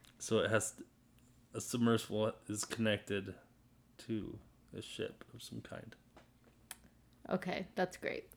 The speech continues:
Speaker 2: Um, you would think that that would mean it's safer and, like, less
Speaker 1: Yeah.
Speaker 2: likely to get lost.
Speaker 1: Which is
Speaker 2: Anyway, a submersible, not to be confused with a submarine, uh, got lost in,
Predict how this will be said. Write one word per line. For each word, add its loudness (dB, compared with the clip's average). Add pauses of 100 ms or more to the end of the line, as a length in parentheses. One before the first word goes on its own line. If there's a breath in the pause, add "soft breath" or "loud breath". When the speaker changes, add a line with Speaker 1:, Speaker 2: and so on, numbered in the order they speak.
Speaker 2:
Um, 8
you 8
would 10
think 12
that 10
that 10
would 4
mean 6
it's 0
safer 8
and, 6
like, 2
less 8
Speaker 1:
Yeah. 12
Speaker 2:
likely 10
to 2
get 4
lost. 8
Speaker 1:
Which -4
is -4 (1400)
Speaker 2:
Anyway, 12
a 12
submersible, 12 (160)
not 12
to 10
be 10
confused 10
with 8
a 10
submarine, 10 (540 loud breath)
uh, 12
got 12
lost 12
in, 6